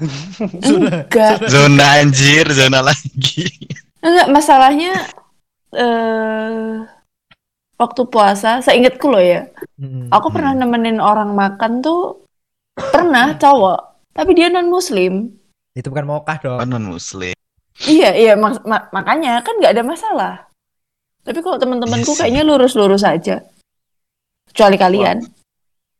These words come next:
Speaker 4: Aduh.
Speaker 3: Kita juga lurus tahu.
Speaker 1: Iya.
Speaker 3: Kita tuh
Speaker 4: Lurus
Speaker 3: mokah
Speaker 4: tahu.
Speaker 3: buat supaya puasanya kuat sampai maghrib.
Speaker 4: <laughs>
Speaker 3: Niatnya kayak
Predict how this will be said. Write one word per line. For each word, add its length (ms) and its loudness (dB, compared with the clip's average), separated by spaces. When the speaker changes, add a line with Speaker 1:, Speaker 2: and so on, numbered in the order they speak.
Speaker 4:
Aduh. 320 -6
Speaker 3:
Kita 240 -10
juga 180 -6
lurus 340 -6
tahu. 840 -12
Speaker 1:
Iya. 160 -10
Speaker 3:
Kita 160 -2
tuh 100 -2
Speaker 4:
Lurus 140 0
Speaker 3:
mokah 200 -6
Speaker 4:
tahu. 120 -8
Speaker 3:
buat 220 -4
supaya 580 -6
puasanya 420 -2
kuat 240 -6
sampai 160 -6
maghrib. 480 -6
Speaker 4:
<laughs> 580 -2
Speaker 3:
Niatnya 320 -2
kayak 200 -2